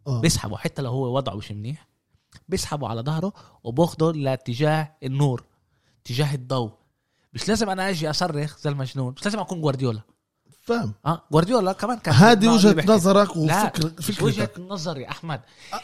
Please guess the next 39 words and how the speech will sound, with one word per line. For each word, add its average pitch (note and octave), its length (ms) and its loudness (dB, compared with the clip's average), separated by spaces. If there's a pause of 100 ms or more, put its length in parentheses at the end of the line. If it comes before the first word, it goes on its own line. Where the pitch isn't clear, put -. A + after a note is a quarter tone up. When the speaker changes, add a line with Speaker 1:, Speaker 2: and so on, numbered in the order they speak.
(160)
Speaker 1:
أنا A#3+ 140 8
Speaker 2:
ال-، A#3+ 40 8
Speaker 1:
بتقبلها، A3+ 520 6
ما F3+ 200 2
أنا A#3+ 100 4
بقول B3 180 6
Speaker 2:
استنى A#3 80 4
Speaker 1:
لك D#3 60 -2
عن E3+ 80 4
Speaker 2:
شوي. F3+ 100 6
Speaker 1:
نفسي، G#3 280 -2
أنا F#3+ 120 2
إيش G3+ 140 0
بقول F3+ 140 -2
Speaker 2:
اسمعني F3 180 2
Speaker 1:
لك؟ F3 100 6
Speaker 2:
شوي. A2 200 -2
اسمع، B2 240 -6
قبل D#3 280 -4
ما G2+ 260 -6
هل-، D3 140 -8
عشان A#2 240 -6
كمان D3 220 -4
المستمعين A2 580 -8 (220)
Speaker 1:
مزبوط، F#3 540 -10
Speaker 2:
ي-، - 40 -8
Speaker 1:
احكي. C#3 320 -4
Speaker 2:
يسمع. A2 280 -4 (1600)
قائد E3 400 -6 (500)
هو A#2+ 40 -8
مش D3 160 -8
بني A#2+ 200 -6
آدم B2 160 -8
اللي G#2 100 -10
بيصرخ. G2 420 -12 (760)
قائد D#3 340 -2
هذا A#2+ 180 -4
اللي A2 220 -4
بيسحب B2 440 -8